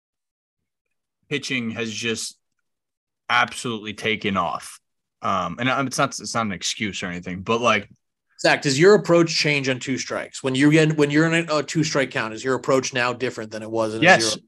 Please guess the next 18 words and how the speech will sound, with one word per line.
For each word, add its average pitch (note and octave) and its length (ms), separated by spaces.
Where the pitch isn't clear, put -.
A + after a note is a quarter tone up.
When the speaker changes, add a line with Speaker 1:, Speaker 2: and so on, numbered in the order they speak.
Speaker 1:
yes, D3 360
and C#3 160
honestly, E3+ 380
like, C3+ 180
I B2+ 100
get D3 200
in C#3+ 80
a C3+ 40
little C3+ 220
bit C3+ 120
more B2 220
trouble C3+ 400
sometimes A2 540
when A2+ 180
I G#2+ 120
do A2 220
that. C#3 280
Um, G#2+ 480